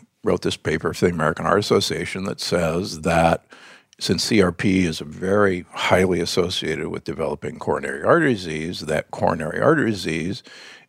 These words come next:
in fact, partially comes from the mouth. And if you want to prevent coronary artery disease, you ought to floss. I got honored,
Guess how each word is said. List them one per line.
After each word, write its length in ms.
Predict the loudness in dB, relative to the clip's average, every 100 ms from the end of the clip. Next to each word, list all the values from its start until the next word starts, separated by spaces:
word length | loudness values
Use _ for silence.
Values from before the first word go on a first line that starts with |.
| _ 2
in 460 | 4 4 2 -6 -6
fact, 500 | 0 2 2 -2 -14 _ _ _ -4
partially 540 | 2 2 2 0 -2
comes 500 | -2 -4 -4 -2 -4
from 500 | -2 0 0 0 -6 -6
the 60 |
mouth. 400 | 0 2 0 -4 _ _ -18 -16 -16 -10
And 540 | -2 2 4 4 2 0
if 140 | -2
you 140 | 0 2
want 220 | 4 2
to 40 |
prevent 580 | 2 -2 -2 -6 -10 -14
coronary 380 | 0 0 0 2
artery 160 | 2 2
disease, 360 | 0 -2 -2
you 220 | -2 -2 0
ought 120 | 0
to 60 | -2
floss. 680 | 0 2 2 0 -10 -16 -16 -18 -20 -20 -12
I 100 | -2
got 180 | 2 4
honored, 580 | 4 4 4 4 2